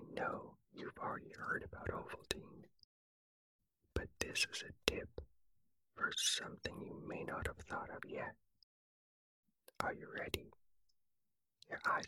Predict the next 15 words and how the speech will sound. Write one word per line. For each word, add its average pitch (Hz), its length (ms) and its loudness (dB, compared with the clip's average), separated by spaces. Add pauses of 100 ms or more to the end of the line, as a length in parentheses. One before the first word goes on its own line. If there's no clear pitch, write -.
might - 160 4 (180)
light - 140 2
up - 180 0
when - 120 0
I - 120 0
say - 240 0 (100)
it. - 100 -8 (1500)
Sprinkle - 1000 2
it - 80 -4
on - 180 2
ice - 360 8
cream. - 440 0 (1400)
Oh, - 480 -2 (120)
yeah. - 460 -6 (2250)
Here's - 260 4